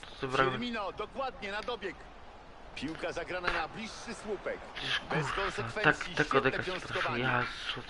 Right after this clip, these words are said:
Speaker 1: co tam, to na trzy zero mogę, już mogę zacząć mecz. Co tak, tak
Speaker 2: Aj, teraz strata. Richarlison.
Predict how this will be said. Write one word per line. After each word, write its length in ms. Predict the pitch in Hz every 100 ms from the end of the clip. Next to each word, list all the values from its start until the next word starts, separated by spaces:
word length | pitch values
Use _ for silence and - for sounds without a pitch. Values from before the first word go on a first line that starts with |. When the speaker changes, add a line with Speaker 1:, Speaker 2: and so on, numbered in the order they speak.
| -
Speaker 1:
co 60 | 120
tam, 300 | 139 123 123
to 160 | -
na 140 | 139 139
trzy 160 | -
zero 200 | 143 139
mogę, 200 | 120 117
już 200 | 120 135
mogę 200 | 139 139
zacząć 320 | 135 131 143
mecz. 260 | 139 123 - - - - - - - - - - - - - -
Co 80 | -
tak, 160 | - -
tak 120 | 147 135 117
Speaker 2:
Aj, 480 | 202 240 240 240 202
teraz 380 | 240 269 240 -
strata. 480 | - 269 247 - 117 - - - - - - - - - - - - - - -
Richarlison. 720 | 104 - 151 135 110 - 67